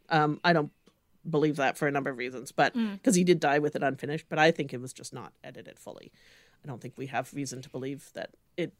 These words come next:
Speaker 1: was gonna be longer. Like, the book is the same length as all the other books. Like, how much longer was it gonna be?
Speaker 2: Yeah.
Speaker 1: And I think it's a good ending, but <clears throat>
Speaker 2: Sounds like the Iliad.
Speaker 1: Yeah,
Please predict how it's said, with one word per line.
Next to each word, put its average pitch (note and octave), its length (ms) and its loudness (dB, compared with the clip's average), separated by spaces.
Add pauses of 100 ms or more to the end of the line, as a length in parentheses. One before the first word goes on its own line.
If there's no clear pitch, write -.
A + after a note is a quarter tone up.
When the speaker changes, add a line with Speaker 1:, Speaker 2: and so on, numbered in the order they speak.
(120)
Speaker 1:
was E3+ 180 2
gonna D#3+ 220 0
be D3+ 180 0
longer. D3+ 500 2
Like, E3 200 6
the D#3+ 100 2
book D#3+ 260 2
is E3 140 4
the D#3 100 -4
same D3 260 -2
length C#3+ 260 -6
as C3+ 100 -6
all B2+ 100 -8
the C3 120 -8
other C3 140 -8
books. G3 520 4
Like, D#3 300 -4 (160)
how G3 120 0
much E3 200 4
longer D3+ 240 2
was D3+ 160 0
it D3 60 -12
gonna C#3+ 140 -10
be? - 160 -16
Speaker 2:
Yeah. A3 300 -2
Speaker 1:
And A#3 80 10
I C4 80 10
think F#3+ 160 4
it's F3+ 100 -4
a D3+ 60 -4
good G3 160 4
ending, C#3+ 400 -2
but G3 260 10 (200)
<clears throat> D4+ 100 12 (760)
Speaker 2:
Sounds C4+ 220 6
like A3 140 6
the A#3 120 8
Iliad. D#4 500 6
Speaker 1:
Yeah, F4+ 180 10